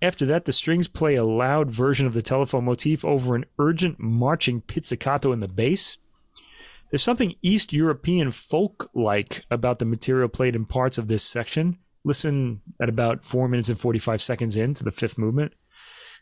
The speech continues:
The material is pretty quicksilver in its changes here. The overall texture rapidly shifts as well.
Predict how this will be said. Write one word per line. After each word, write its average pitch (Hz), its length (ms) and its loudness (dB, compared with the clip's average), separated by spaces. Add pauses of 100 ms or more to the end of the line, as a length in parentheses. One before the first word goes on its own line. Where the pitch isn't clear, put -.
The 127 60 0
material 214 440 4
is 143 140 0
pretty 214 240 0
quicksilver 180 560 2
in 117 80 2
its 110 100 2
changes 143 500 0
here. 95 320 -4 (500)
The 143 80 0
overall 170 320 2
texture 156 380 0
rapidly 143 520 2
shifts - 400 2
as 120 100 2
well. 107 480 0